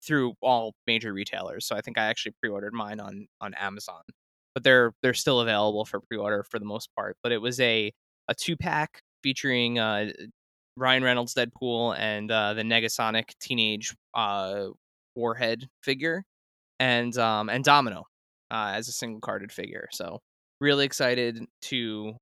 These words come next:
welcome those to my, my now complete, I'm calling it complete M C U collection. And then, of course, uh, probably one of the biggest, uh, uh, kerfuffles, <laughs>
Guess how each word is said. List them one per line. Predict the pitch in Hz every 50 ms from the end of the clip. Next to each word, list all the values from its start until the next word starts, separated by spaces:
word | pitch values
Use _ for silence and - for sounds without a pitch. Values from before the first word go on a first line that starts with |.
| _ _ _
welcome | 123 127 127 127 127 - - 135 127 120
those | 123 117 117 120 120 -
to | - 143
my, | 131 120 117 110 110 110 104 -
my | 113 117 113 110
now | 110 113 110 110 107 107 110 110 107 110 113 123 135 - _ _ _ _ _ _ _ -
complete, | - 123 - - 110 110 107 101 - _ _ _ _ _ -
I'm | 117
calling | - - 120 107 107 104
it | 104 104
complete | - 123 113 - - 110 107 101 - _ _ -
M | 117 113
C | 113 - -
U | 104 101 110
collection. | - - 107 98 101 - - 101 107 117 - _ _ _ _ _ _ _ _ _ _ _ _ _ _ -
And | 135 143 151
then, | 165 165
of | 143 -
course, | - - 196 208 190 180 - - -
uh, | - - 147 139 135 135 135 131 127 127 131 135 135
probably | - 151 131 147 165 160 160 160 147
one | 143 147 143
of | 143 135 127
the | 139 139 135
biggest, | 123 147 143 139 139 139 131 127 - - - 135
uh, | 123 120 117 113 110 113 117 113 110 107 107 110 110 113 110 123 _ _ _ _ _ _ -
uh, | 82 87 101 101 117 113 110 110 107 - - _ _ _ _ _ _ _ _ _ _ _ _ _ _ -
kerfuffles, | - 160 147 - - - 151 147 - - 160 139 123 117 117 127 - - - - - - - - - - - - - _ -
<laughs> | 262 233